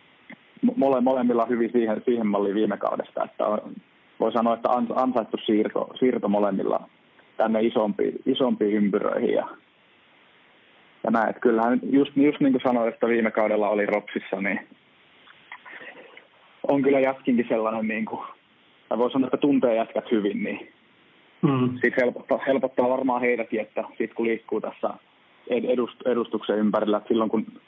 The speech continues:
Speaker 1: talvella tulivat, niin mä olin, mä olin siellä ja sit
Speaker 2: Mm.
Speaker 1: taas kun nyt pelannut akatemi-, pak-, pelannut akatemialla, niin sit kun jätkät tulee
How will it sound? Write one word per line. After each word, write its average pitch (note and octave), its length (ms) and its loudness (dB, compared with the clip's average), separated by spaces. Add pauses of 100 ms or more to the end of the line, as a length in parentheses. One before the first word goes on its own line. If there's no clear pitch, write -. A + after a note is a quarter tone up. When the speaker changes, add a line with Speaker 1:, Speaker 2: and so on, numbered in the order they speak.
(280)
Speaker 1:
talvella A#2+ 420 2
tulivat, G#2+ 460 0
niin G#2 220 -2
mä A2 120 0
olin, G#2 280 2
mä A#2+ 100 0
olin A2+ 240 0
siellä G#2 300 2
ja G2 120 0 (720)
sit - 120 2
Speaker 2:
Mm. D3+ 80 4
Speaker 1:
taas A2+ 260 2
kun - 240 -4 (1040)
nyt B2 200 0
pelannut A2+ 300 0
akatemi-, A2 400 0
pak-, C3 280 -4 (120)
pelannut B2 300 2
akatemialla, G#2 640 0
niin G2+ 300 -4
sit A#2+ 160 0
kun A#2+ 100 0
jätkät A2+ 320 -2
tulee G#2 320 -2